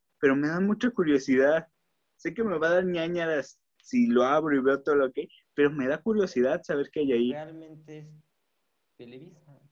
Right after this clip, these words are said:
Speaker 2: Y de hecho incluso, y ahí te va, ya para cerrar esto, y como recomendación, yo siento que vale más la pena tener Amazon que Blim. Porque en Amazon hay muchas películas igual mexicanas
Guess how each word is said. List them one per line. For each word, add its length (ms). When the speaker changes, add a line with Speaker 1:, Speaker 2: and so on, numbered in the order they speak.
Speaker 2:
Y 200
de 100
hecho 180
incluso, 720
y 200
ahí 320
te 80
va, 180
ya 200
para 180
cerrar 340
esto, 460
y 260
como 300
recomendación, 920
yo 160
siento 400
que 120
vale 260
más 240
la 160
pena 220
tener 300
Amazon 340
que 140
Blim. 180
Porque 240
en 100
Amazon 360
hay 80
muchas 420
películas 720
igual 420
mexicanas 640